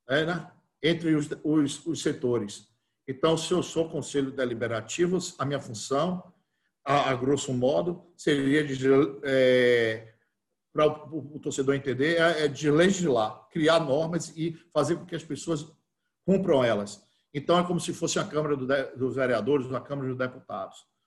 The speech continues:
O Conselho Fiscal é aquele que vai fiscalizar sempre as contas da, da diretoria. Então, é um papel diferente do Conselho Deliberativo. E a D E que tem o papel dela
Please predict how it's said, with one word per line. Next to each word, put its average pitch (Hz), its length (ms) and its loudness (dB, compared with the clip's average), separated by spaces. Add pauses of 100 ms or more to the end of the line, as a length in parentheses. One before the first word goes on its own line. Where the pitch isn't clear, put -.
(180)
O 175 100 -4
Conselho 190 380 2
Fiscal - 840 -2 (580)
é 160 100 4
aquele 175 380 2
que 180 100 -10
vai 185 100 0
fiscalizar 160 500 -2
sempre 175 360 -2
as - 120 -4
contas - 560 -8 (360)
da, 127 260 -2
da 127 120 -2
diretoria. 120 600 -6 (420)
Então, 160 280 2
é - 20 2
um 170 80 0
papel 156 640 0
diferente 165 600 0
do 143 120 -8
Conselho 135 460 -4
Deliberativo. 120 760 -8 (320)
E 254 80 2
a 247 80 4
D 247 100 4
E 185 280 6
que - 120 -10
tem 185 220 -4
o 170 40 0
papel 185 320 -4
dela 156 460 -2